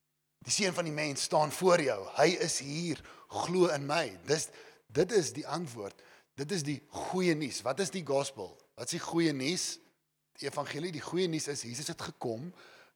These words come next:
gelewe vir jou, gesterf vir jou, sodat as jy in hom glo, tel sy lewe en sy dood vir jou. Dis die goeie nuus. Die ou vra, "Wat moet ek doen?" Jesus gee vir hom nie die goeie nuus nie. Dit is 'n belangrike ding om raak te sien, daai oomblik.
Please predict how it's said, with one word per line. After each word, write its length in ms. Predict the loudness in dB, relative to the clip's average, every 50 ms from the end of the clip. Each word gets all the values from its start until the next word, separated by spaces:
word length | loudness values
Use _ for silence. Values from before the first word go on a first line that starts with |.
| -8 -2
gelewe 460 | 0 0 0 2 4 4 4 4 4 2
vir 120 | 0 -2 0
jou, 120 | 0 0 -2 -4
gesterf 480 | -6 -8 -4 0 2 2 2 2 0 -6
vir 100 | -6 -6
jou, 60 | -6 -8 -8
sodat 240 | -10 -10 -8 -8 -8
as 120 | -6 -2 0
jy 140 | 2 2 2
in 80 | 0 -2
hom 100 | -6 -8 -10
glo, 300 | -10 -8 -4 -4 -4 -4 -4 -10 -18 -20 _ _ -4
tel 160 | -2 -2 0
sy 180 | 2 2 2 2
lewe 320 | 2 0 -2 0 -2 -2 -4
en 80 | -4 -6
sy 140 | -8 -10 -8
dood 240 | -8 -8 -8 -8 -12 -12
vir 120 | -12 -10 -8
jou. 80 | -10 -10 -12 -16 -14
Dis 140 | -14 -14 -12
die 60 | -12
goeie 200 | -12 -12 -12 -12
nuus. 280 | -14 -14 -14 -14 -16 -16 -18 -20 -20 -20 -20 -20 -20 -20 -16
Die 80 | -8 -4 -2
ou 100 | -2 -2 -4
vra, 180 | -2 -2 0 2
"Wat 160 | 0 0 0
moet 120 | -4 -6 -6
ek 140 | -8 -4 -2
doen?" 180 | -2 -2 -2 -6 -12 -20 -20 _ _ _ _ _ _ _ _ _ _ _ _ _ -8
Jesus 400 | -6 -4 -4 -4 -4 -4 -4 -6
gee 240 | -6 -4 -4 -4
vir 160 | -4 -4 -6 -8
hom 180 | -6 -6 -4
nie 260 | -4 -4 -4 -6 -8 -12 -20 -20 -20 _ _ _ -14
die 80 | -12
goeie 280 | -10 -6 -6 -4 -6 -4
nuus 260 | -6 -6 -6 -8 -8 -12
nie. 80 | -16 -20
Dit 880 | -20 _ _ _ _ _ _ _ _ _ _ _ _ _ _ _ _
is 60 | _ -14
'n 100 | -6 -4
belangrike 380 | -4 -4 -2 -4 -6 -8 -10
ding 140 | -10 -10 -10
om 120 | -10 -8
raak 220 | -6 -4 -6 -6 -8
te 80 | -14
sien, 220 | -16 -16 -16 -18 -20 _ _ _ _ _ _ _ _ _ _
daai 160 | -16 -14 -14
oomblik. 520 | -10 -10 -10 -10 -10 -12 -18 -20 _ _